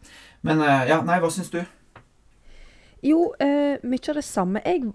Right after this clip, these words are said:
Speaker 2: var faktisk ikke en sånn som elsket den da den kom. Eh, for da
Speaker 1: Nei.
Speaker 2: var liksom alle, alle gikk på kino og bare, «Å, herregud, dette er livets beste film. Gå og se den, gå og se den.»
Speaker 1: <laughs>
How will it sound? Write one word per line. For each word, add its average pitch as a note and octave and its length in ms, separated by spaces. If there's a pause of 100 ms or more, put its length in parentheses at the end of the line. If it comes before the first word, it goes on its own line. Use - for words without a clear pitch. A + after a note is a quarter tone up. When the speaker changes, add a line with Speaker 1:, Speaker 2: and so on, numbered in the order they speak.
Speaker 2:
var F#3 260
faktisk - 480
ikke A3 340
en F3+ 160
sånn F#3+ 220
som E3+ 200
elsket D#3+ 480
den D#3 160
da E3 140
den C#3+ 240
kom. G3+ 320 (760)
Eh, F3+ 560
for - 180
da A#3+ 100
Speaker 1:
Nei. B3+ 80
Speaker 2:
var A3 120
liksom G#3+ 300
alle, F3+ 240
alle F#3+ 220
gikk - 60
på F#3 80
kino F3 260
og C#3+ 60
bare, D#3 140
«Å, F3+ 80
herregud, F3 440
dette D#3+ 180
er D#3+ 60
livets E3 720
beste C#3 340
film. D#3+ 420
Gå D#3+ 180
og D#3 80
se C#3+ 140
den, C#3 100
gå C3 100
og C3+ 60
se C3+ 120
den.» B2+ 160
Speaker 1:
<laughs> A3+ 100